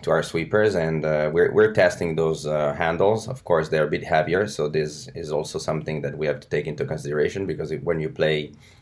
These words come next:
uh, lots of games in, in a week, for example, in the championship, Europeans or even Worlds, Worlds are even more games. You have to consider the, the, the weight difference in the end of the competition is,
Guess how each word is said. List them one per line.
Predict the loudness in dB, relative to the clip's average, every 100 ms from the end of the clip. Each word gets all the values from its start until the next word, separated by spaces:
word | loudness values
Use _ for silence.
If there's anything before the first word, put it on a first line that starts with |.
| -12 -8
uh, | -4 -2 2
lots | 2 2
of | -2
games | -2 -2 -2 -4
in, | -4
in | -4
a | -2
week, | 0 -2 -2
for | -8
example, | -4 -4 -4
in | -4
the | -4
championship, | -4 -6 -6 -6 -6 -6
Europeans | -6 -4 -4 -4 -4 -4 -4
or | -4 -6 -8
even | -6 0
Worlds, | 0 0 -2
Worlds | -2 -2 -2
are | -4 -4
even | -8 -6
more | -6 -6
games. | -6 -4 -4 -6 -12 -20 -20 -20 -20 _ -8
You | 0
have | 0 0
to | -2
consider | -2 0 2 4 4
the, | 2 2 2 2 2 0
the, | -4 -6 -6
the | 0
weight | 2 2
difference | 0 -2 0 -2 -2
in | -4 -2
the | 0
end | 0 -2
of |
the | -4
competition | -4 -4 -4 -6 -6 -4 -4
is, | -6 -10